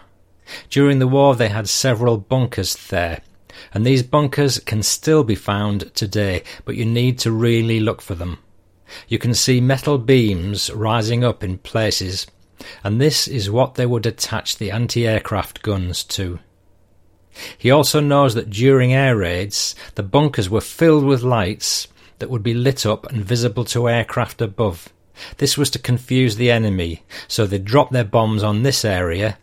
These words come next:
in the countryside rather than make it to Oxford, where the casualties would have been much higher. He can remember as he was born and growing up after the war,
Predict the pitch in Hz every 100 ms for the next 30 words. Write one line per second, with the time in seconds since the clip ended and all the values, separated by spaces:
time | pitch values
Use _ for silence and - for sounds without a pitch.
0 | _ 104 95 - 113 - 95 - 95 101
1 | 104 - - - 98 113 127 127 123 127
2 | - 107 110 117 113 - - 120 123 -
3 | - 95 95 - _ - 104 101 101 -
4 | 117 98 117 - 113 98 104 101 90 107
5 | 101 104 110 - - - 104 95 87 87
6 | - _ _ _ _ _ _ _ - -
7 | - 120 117 123 123 147 147 147 143 127
8 | 120 120 117 101 - 113 107 98 98 98
9 | 101 117 110 110 104 95 104 98 101 104
10 | 104 90 90